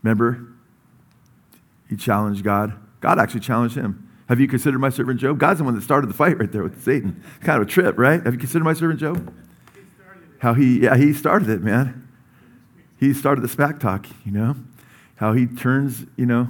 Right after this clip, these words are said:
away from evil. He fears me. Amen. He turns away from evil. And it's kind of a trip because he was basically saying, you know, that Job would not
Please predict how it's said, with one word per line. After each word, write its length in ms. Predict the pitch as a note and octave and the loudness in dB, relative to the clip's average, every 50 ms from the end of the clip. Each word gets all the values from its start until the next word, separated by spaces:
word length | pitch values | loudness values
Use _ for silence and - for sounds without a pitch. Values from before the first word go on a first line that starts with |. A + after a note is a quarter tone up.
| A#2+ - | -2 0
away 160 | A2+ B2+ B2+ | 2 2 2
from 160 | A#2+ A#2 A#2+ | 2 2 0
evil. 160 | B2+ C3+ C3 | 0 2 2
He 100 | B2+ B2+ | 0 0
fears 420 | B2 - - B2 B2+ C3+ C3 B2 G#2+ | -2 -2 0 2 2 2 0 0 -2
me. 220 | G2 F#2 G2 F#2+ - _ _ _ _ _ _ _ - | -6 -6 -8 -12 -16 _ _ _ _ _ _ _ -6
Amen. 500 | G#2+ G#2 G#2 G2+ G#2 A2+ A2+ A#2 - - _ _ _ _ _ _ _ _ _ _ _ _ _ - - | -4 -4 -2 -2 -4 -4 -6 -8 -14 -20 _ _ _ _ _ _ _ _ _ _ _ _ _ -20 -20
He 60 | _ - | _ -12
turns 260 | - - B2+ A#2 A2 | -6 -4 -4 -2 -2
away 160 | A2+ A#2 A#2 | -2 -4 -4
from 140 | A2+ G#2+ A#2 | -2 -2 -2
evil. 280 | A#2+ A#2+ G#2+ F2+ E2+ - - - - - - - - - | -2 -2 -2 -6 -10 -12 -18 -20 -20 -20 -20 -20 -10 -4
And 80 | A2+ | -4
it's 100 | A2+ G2+ | -4 -2
kind 180 | - C#3+ D3 C3+ | 0 0 0 0
of 60 | A#2+ | -2
a 20 | - | 0
trip 240 | - F3+ D3+ - | 2 2 2 2
because 500 | - A#2 - - A#2+ G#2+ G#2 G2+ F#2+ - - - - - _ _ _ _ _ _ _ _ _ _ _ _ _ _ _ _ _ _ _ _ | 0 -4 -2 0 0 2 2 0 -4 -6 -14 -20 -20 -20 _ _ _ _ _ _ _ _ _ _ _ _ _ _ _ _ _ _ _ _
he 100 | _ C3+ | _ 0
was 120 | A#2+ A2+ F2+ | 0 0 2
basically 500 | - A#2+ C3 D3 C#3+ - - A#2 A2+ G2+ | 2 2 2 2 0 -2 -4 -4 -4 -4
saying, 520 | - - G#2 B2 B2 A2+ F#2+ G2+ G2+ - - | -2 0 0 2 2 0 0 -4 -6 -8 -8
you 100 | - G2 | -4 -2
know, 280 | G2 G2 G2 G#2+ G#2+ - - - _ _ _ _ _ _ _ _ _ _ _ _ _ _ - _ _ - _ _ _ _ _ | 0 0 -2 -2 -4 -8 -16 -20 _ _ _ _ _ _ _ _ _ _ _ _ _ _ -20 _ _ -20 _ _ _ _ _
that 220 | - A2 - G#2+ | -6 -6 -4 -2
Job 280 | - A#2+ B2 C3 C3+ A#2 | 0 2 4 4 4 2
would 160 | A2+ A2+ G#2 | 2 0 0
not 300 | G#2 A#2 A#2 A#2 G2 | 0 0 0 0 -2